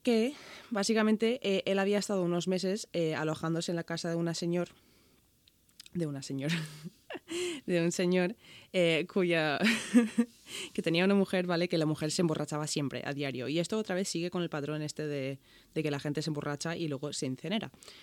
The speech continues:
Eh, esta mujer, ¿vale? El diecinueve de febrero fue encontrada en su cocina totalmente incinerada. Solo quedaba parte de su cabeza y algunas vértebras. Los muebles cerca-, <clears throat> perdón.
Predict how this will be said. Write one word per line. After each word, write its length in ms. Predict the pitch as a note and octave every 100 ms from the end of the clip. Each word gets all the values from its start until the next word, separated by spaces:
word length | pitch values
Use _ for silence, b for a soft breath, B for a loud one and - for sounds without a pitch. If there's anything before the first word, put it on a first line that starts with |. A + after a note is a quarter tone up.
| B B B -
Eh, 320 | F#3 E3+ E3
esta 200 | F#3 G3+
mujer, 380 | G#3 G3+ G#3+ A3+
¿vale? 320 | F#3 F#3 G#3
El 100 | F3+
diecinueve 480 | D#3+ D#3 C#3+ D#3+ F#3+
de 80 | G3
febrero 520 | G3 F3+ G#3 A#3 E4+ _ B B B B B
fue 200 | - G#3+
encontrada 460 | G#3 G#3 G#3 G3+ F3+
en 60 | F3
su 120 | F3
cocina 360 | D#3+ G3 G3+
totalmente 680 | G#3+ F3+ F3 F3 F3 G3+ A3+ - _ _
incinerada. 640 | F#3 E3+ D#3+ C#3+ B2+ - -
Solo 280 | - F3+ F#3+
quedaba 260 | G3 E3
parte 440 | D3+ F#3 F3+ - G#3
de 100 | G#3
su 120 | G3+
cabeza 480 | F#3+ F3 F#3 A3 C4
y 100 | G3
algunas 400 | E3 D#3 E3 E3
vértebras. 640 | D3+ D3 C#3+ C3+ C3+ - - _ _ B B B B B -
Los 240 | F3+ E3
muebles 480 | E3+ F#3+ G#3+ A3 -
cerca-, 300 | F#3 - - _
<clears throat> 460 | B3 A3+ F#3 - _
perdón. 340 | D#3 D3 C#3+